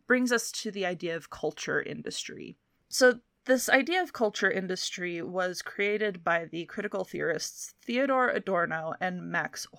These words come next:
Horkheimer. And they wrote this idea of, um, the culture industry enlightenment as mass deception in response to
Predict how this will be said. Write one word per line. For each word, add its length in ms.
Horkheimer. 680
And 560
they 380
wrote 480
this 420
idea 760
of, 420
um, 460
the 60
culture 440
industry 840
enlightenment 640
as 400
mass 320
deception 800
in 200
response 640
to 600